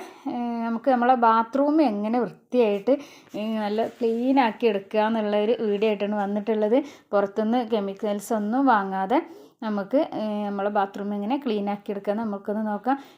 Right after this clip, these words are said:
ഇപ്പോൾ ദാ നമ്മളെ ബാത്റൂമിൽ, ഉം, വല്ലാണ്ടൊന്നും അഴുക്കൊന്നുമില്ല. എന്നാലും നമ്മൾ കുളിക്കുമ്പോഴൊക്കെ ഇങ്ങനെ തെറിക്കുമല്ലോ, അങ്ങനെ കുറച്ച്, ഉം, ഒക്കെ ഉണ്ട്. അപ്പോൾ നമുക്കിതൊന്ന് എങ്ങനെ ക്ലീൻ ആക്കി എടുക്കുക എന്നുള്ളത് നോക്കാം.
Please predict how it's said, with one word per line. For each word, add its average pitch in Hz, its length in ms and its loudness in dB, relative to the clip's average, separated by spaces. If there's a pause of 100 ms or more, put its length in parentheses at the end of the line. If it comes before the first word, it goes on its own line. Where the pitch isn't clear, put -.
(100)
ഇപ്പോൾ 339 200 4
ദാ 320 160 8
നമ്മളെ 247 340 6
ബാത്റൂമിൽ, 220 560 2 (220)
ഉം, 208 220 -4
വല്ലാണ്ടൊന്നും 208 680 0
അഴുക്കൊന്നുമില്ല. 277 680 4 (360)
എന്നാലും 311 340 6
നമ്മൾ 294 240 4
കുളിക്കുമ്പോഴൊക്കെ 254 680 2
ഇങ്ങനെ 240 280 2
തെറിക്കുമല്ലോ, 214 560 0 (120)
അങ്ങനെ 220 320 -4
കുറച്ച്, 220 460 0
ഉം, 220 420 -4 (380)
ഒക്കെ 214 280 -2
ഉണ്ട്. 214 260 2 (500)
അപ്പോൾ 294 140 2
നമുക്കിതൊന്ന് 254 540 4 (200)
എങ്ങനെ 220 280 -2
ക്ലീൻ 208 280 -4
ആക്കി 214 220 -4
എടുക്കുക 208 260 -4
എന്നുള്ളത് 202 340 -2
നോക്കാം. 208 360 0